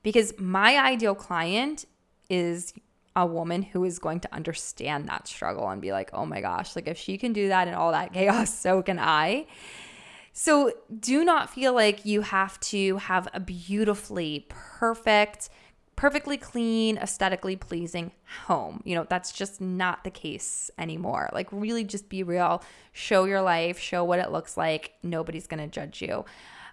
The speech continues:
There is a woman on TikTok, Cecily Bachman. I'm not sure. I think that's her name. I know it's Cecily's her first name.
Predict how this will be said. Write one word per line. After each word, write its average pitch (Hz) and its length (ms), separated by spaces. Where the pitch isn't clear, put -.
There 208 300
is 190 540
a 185 80
woman 175 380
on 170 680
TikTok, - 760
Cecily 170 960
Bachman. 196 600
I'm 180 140
not 180 180
sure. 180 180
I 180 40
think 196 180
that's 185 180
her 175 100
name. 165 280
I 180 60
know 208 80
it's 208 120
Cecily's 175 480
her 180 120
first 170 280
name. 160 260